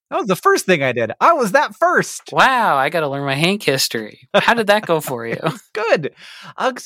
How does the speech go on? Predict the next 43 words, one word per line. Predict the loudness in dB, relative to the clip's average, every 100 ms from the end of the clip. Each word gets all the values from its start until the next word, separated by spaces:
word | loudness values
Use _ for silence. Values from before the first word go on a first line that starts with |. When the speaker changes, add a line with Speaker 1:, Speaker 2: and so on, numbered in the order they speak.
| -8
Speaker 1:
here's | -4 -2
what | 2 2
I'll | 2
tell | -2 -6 -8
you. | -12 -4
Like, | -2 0
the, | -2 -2
the, | 0 0 -2 -4
the, | -4 -4 -10 _ _ _
the | -12
part | -2 0 0
where | 2 2 2
we | 2 0 -2
start | 2 2 2 -6 -20
selling | -16 -4 -2 -2 -4
a | -6
thing | -2 -2 -2 -4 -6 -8
and | -6
you | -4
get | -4
to | -4
see | -6 -4 0 2 0
the | 0 -2
number | 0 0 2 6 6
go | 6 4 4
up | 2 2 _ -10
is | -8 -6
so | -4 -4 -4
exciting. | -8 -10 -10 -10 -16 -20 _ _ -10
And, | -6 -4 -4 -6 -8 -12 -20 _
uh, | -4 -2 -2
when | -4
it's | -6 -8
just | -12 -4
like, | -2 -2 -4 _ _ _
you, | -16 -10 -6 -4 -4 -4 -2 -4 -6 _ _ _ _
uh, | -6 -4 -2
by | 0 0
yourself, | 0 0 2 2 -2 -12
you | -6
gotta | 0 0
be | 0
careful. | 0 2 2 -4 -12